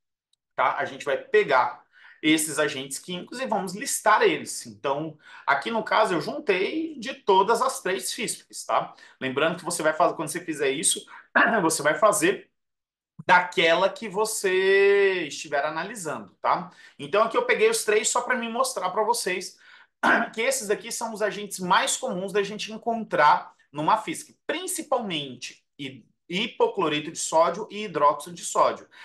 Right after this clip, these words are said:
Esses dois aqui são os mais comuns a gente encontrar nas físicas de água sanitária, tá? Então, aqui eu trouxe esses dois, essas, esses modelos justamente por conta disso, tá?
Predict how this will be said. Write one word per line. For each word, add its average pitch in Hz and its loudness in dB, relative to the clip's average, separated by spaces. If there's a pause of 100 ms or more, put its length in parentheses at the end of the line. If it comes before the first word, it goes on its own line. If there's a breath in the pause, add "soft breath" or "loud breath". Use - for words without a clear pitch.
(120)
Esses 175 -2
dois 170 -4
aqui 170 -12
são 175 -4
os 170 -6
mais 160 0
comuns 160 -8
a 165 -4
gente 156 -10
encontrar 175 -2 (200 loud breath)
nas 156 -2
físicas 139 -8
de 156 -2
água 131 2
sanitária, 127 0
tá? 120 0 (260 loud breath)
Então, 131 -8
aqui 139 -6
eu 143 -4
trouxe 156 -2
esses 160 -6
dois, 147 2
essas, 135 -4
esses - -8
modelos 143 -4
justamente 175 -4
por 175 -4
conta 180 -8
disso, - -12
tá? 113 0